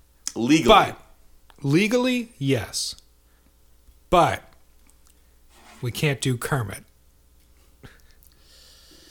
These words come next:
Speaker 1: Hmm.
Speaker 2: Hmm. Hmm. And here with the, uh, the left hook. And a, and a right jab. Oh, another, another right jab. Oh,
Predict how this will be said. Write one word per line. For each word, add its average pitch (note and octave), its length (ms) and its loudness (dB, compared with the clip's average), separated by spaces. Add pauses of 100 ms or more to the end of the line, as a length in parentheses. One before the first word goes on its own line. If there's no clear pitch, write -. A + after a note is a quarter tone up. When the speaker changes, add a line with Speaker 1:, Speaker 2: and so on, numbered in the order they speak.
(500)
Speaker 1:
Hmm. B2+ 380 -2 (340)
Speaker 2:
Hmm. C#3 640 -2 (380)
Hmm. E3 300 -6 (1000)
And D#3+ 100 -6
here G3 260 -4
with D3+ 260 -2
the, D3+ 260 -2
uh, C#3+ 320 -2
the D3 80 -6
left D#3+ 460 -4
hook. - 320 -12 (580)
And F3+ 100 -6
a, C#3+ 200 -4 (100)
and G3 80 -4
a - 20 -2
right F#3+ 240 -2
jab. F#3 380 -2
Oh, A3+ 240 -2
another, E3+ 540 -2
another G#3 280 -4
right E3+ 240 -2
jab. F3 400 -4
Oh, D#3+ 180 -4